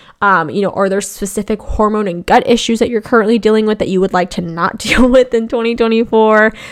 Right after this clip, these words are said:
Um, you know, do you wanna be able to, to do a pull-up? Do you wanna be able to run in a specific time? Like, you know, what, what do your habits look like?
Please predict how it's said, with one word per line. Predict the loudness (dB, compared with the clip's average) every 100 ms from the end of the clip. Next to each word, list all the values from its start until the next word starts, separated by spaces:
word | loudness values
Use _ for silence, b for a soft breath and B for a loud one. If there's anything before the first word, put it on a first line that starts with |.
| B 0
Um, | 4 6 4 0
you | -2
know, | -2 -2
do | -2
you | -4 -4
wanna | -4
be | -6 -6 -6
able | -6 -8
to, | -12 -8 -4 -4 -6 -14 _ -14
to | -10
do | -6 -8
a |
pull-up? | -2 2 4 4 2 2 0 B B B
Do | -6
you | -6
wanna | -4
be | -4
able | -6
to | -6
run | 0 2 2 0
in |
a | -4
specific | -4 -6 -6 -4 -6
time? | -6 -2 0 0 -2 -4 B B 0
Like, | 2 2
you | 0
know, | 0
what, | 4 2 2
what | -4 0 4 6
do | 6
your | 4
habits | 4 4 2 0
look | -8 -12
like? | -10 -10 -10